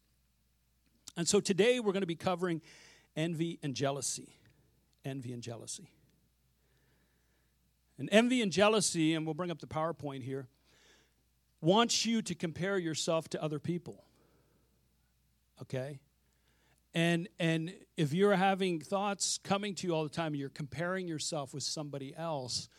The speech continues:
uh, that's what that spirit wants you to do. Putting your eyes on other people and taking your eyes off God. And so there's, there's vo-,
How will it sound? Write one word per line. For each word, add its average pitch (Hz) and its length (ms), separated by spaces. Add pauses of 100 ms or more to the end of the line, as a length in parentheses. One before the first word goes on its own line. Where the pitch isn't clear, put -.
(420)
uh, 147 100
that's 170 280
what 160 100
that 139 140
spirit 147 400
wants 131 320
you 143 60
to 123 100
do. 139 320 (840)
Putting 226 300
your 196 180
eyes 185 360
on 180 100
other 165 220
people 185 440
and 151 120
taking 175 320
your 151 140
eyes 135 260
off 160 220
God. 233 320 (1400)
And 139 120
so 175 220
there's, 147 300
there's 143 220
vo-, 156 260